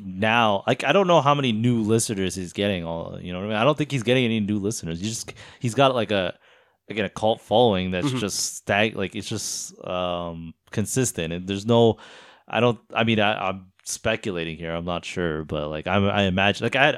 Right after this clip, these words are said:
Speaker 1: I don't listen to Bill Simmons personally, so I don't, and I don't imagine there will be a lot of new people he's bringing on, right?
Speaker 2: I think so, 'cause he's still one of the biggest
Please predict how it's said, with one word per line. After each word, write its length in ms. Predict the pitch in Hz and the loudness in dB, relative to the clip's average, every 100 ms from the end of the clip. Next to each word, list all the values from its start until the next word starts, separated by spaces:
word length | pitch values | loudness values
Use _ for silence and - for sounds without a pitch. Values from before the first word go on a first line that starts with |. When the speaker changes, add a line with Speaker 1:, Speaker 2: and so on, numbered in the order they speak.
| 107 | 2
Speaker 1:
I 60 | |
don't 120 | 147 120 | 2 2
listen 200 | 117 95 | -2 -4
to 80 | |
Bill 180 | 85 85 | -4 -4
Simmons 320 | 80 85 76 | -4 -8 -10
personally, 460 | - 90 101 117 123 | -6 -4 -2 -2 -2
so 160 | - 85 | -2 0
I 100 | 90 | 2
don't, 180 | 85 - - - - - - _ | 0 -2 -12 -20 -20 -20 -20 _
and 120 | 104 | 0
I 140 | 104 110 | 2 2
don't 220 | 113 120 | 4 4
imagine 420 | 107 101 104 101 | 4 4 2 0
there 120 | 92 | 0
will 100 | 92 | 0
be 100 | 85 | 0
a 80 | 90 | -4
lot 300 | 82 82 85 | -2 0 0
of 140 | 82 78 _ 113 | -2 -8 _ -8
new 240 | 101 107 | 0 0
people 400 | 92 98 98 90 | 0 -4 0 -2
he's 140 | 87 | -2
bringing 320 | 82 98 85 87 | -2 0 0 -2
on, 320 | 85 78 78 | -4 -6 -10
right? 180 | 85 85 | -8 -6
Speaker 2:
I 60 | - | -4
think 200 | 247 - | -4 -2
so, 220 | 165 131 | 0 2
'cause 240 | - 135 | 2 -2
he's 180 | - 190 | 0 -2
still 340 | - 202 254 233 | 2 6 6 4
one 240 | 143 160 | 4 4
of 200 | 190 131 | 4 2
the 160 | 127 101 _ _ _ _ _ | -2 -4 _ _ _ _ _
biggest 1000 | - 160 147 156 143 - - - - - | 2 2 4 0 0 -2 -2 -4 -8 -14